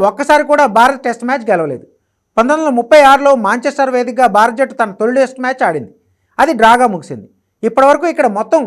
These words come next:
తొమ్మిది టెస్టులు ఆడిన టీమిండియా ఒక్కదానిలోనూ గెలవలేదు. దీనిలో నాలుగు మ్యాచ్లు ఓడిపోగా ఐదు మ్యాచ్లు డ్రా అయ్యాయి.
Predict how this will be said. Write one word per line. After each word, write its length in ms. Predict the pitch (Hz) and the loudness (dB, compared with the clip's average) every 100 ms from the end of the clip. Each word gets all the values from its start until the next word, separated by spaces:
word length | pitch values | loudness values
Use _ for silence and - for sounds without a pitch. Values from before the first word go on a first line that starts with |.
| - - | -6 -6
తొమ్మిది 280 | 240 254 | -4 -4
టెస్టులు 300 | 269 269 277 294 | -2 -4 0 0
ఆడిన 180 | 269 | -2
టీమిండియా 400 | 240 262 277 269 196 | -6 -8 -4 -2 0
ఒక్కదానిలోనూ 680 | 202 277 262 262 254 269 | 0 0 2 2 2 -4
గెలవలేదు. 420 | 262 190 160 123 - _ _ _ - | -2 -4 -4 -10 -16 _ _ _ -4
దీనిలో 240 | 247 311 294 | -2 0 2
నాలుగు 260 | 247 262 | 2 2
మ్యాచ్లు 280 | 254 269 277 | 0 0 2
ఓడిపోగా 380 | 254 247 240 233 220 214 | 2 2 2 2 0 0
ఐదు 180 | 254 | -2
మ్యాచ్లు 280 | 247 247 311 | 0 -4 -2
డ్రా 120 | 233 202 | 0 0
అయ్యాయి. 240 | 185 | 0